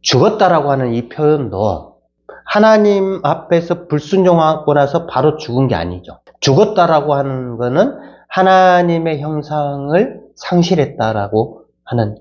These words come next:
의미고, 죽음이라고 하는 것을 표현할 때는 사망이라고 하는 용어를 다시 쓰죠. 이미 인간은 죽은 존재, 죽은 존재이기 때문에 사망에 이르게 되면 그때서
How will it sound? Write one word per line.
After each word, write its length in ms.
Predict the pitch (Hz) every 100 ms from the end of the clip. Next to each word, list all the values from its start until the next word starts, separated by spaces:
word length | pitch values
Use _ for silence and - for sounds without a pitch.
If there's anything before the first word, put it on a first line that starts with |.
| -
의미고, 680 | 117 107 90 104 - - _ _
죽음이라고 680 | - 135 135 208 196 175 156
하는 200 | 147 139
것을 340 | 123 120 120 -
표현할 480 | - 143 131 107 -
때는 440 | 107 202 - - -
사망이라고 1200 | - - 185 202 196 185 175 170 143 127 117 120
하는 440 | 104 113 107 101 - -
용어를 460 | 107 104 120 110 95
다시 300 | - 107 123
쓰죠. 500 | - 147 - 85 - _
이미 560 | 131 165 196 120 76 - - _ -
인간은 680 | 127 131 175 139 127 - - _ _ _
죽은 360 | - 127 156 151
존재, 420 | 110 90 - - _ _
죽은 420 | - 123 175 185
존재이기 640 | 165 147 143 135 - -
때문에 580 | 196 196 190 226 - - - _ _ - _
사망에 1120 | - - 202 220 226 220 214 208 202 196 190 143
이르게 560 | 135 170 175 156 - - -
되면 440 | 131 160 214 220
그때서 600 | - - - 151 - 202